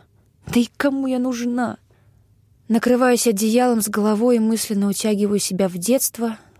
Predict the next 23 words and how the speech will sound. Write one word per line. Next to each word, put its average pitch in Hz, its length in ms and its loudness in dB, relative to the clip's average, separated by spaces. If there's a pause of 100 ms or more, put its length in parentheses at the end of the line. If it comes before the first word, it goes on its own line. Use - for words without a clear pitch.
(240)
где 220 200 2
мама 254 380 4
ещё 240 280 0
жива, 214 500 0 (460)
где 214 200 2
по 226 120 2
воскресеньям 233 760 2
к - 80 -8
нам 233 240 4
на 220 80 2
семейный 214 560 2
обед 208 320 2
приезжают 208 640 2
дед 226 320 0
и 190 60 0
ба, 240 380 0 (640)
где 214 180 0
я 311 160 4
ещё 294 240 2
счастлива 254 600 2
и 233 40 4
не 226 120 2
подозреваю, 226 840 0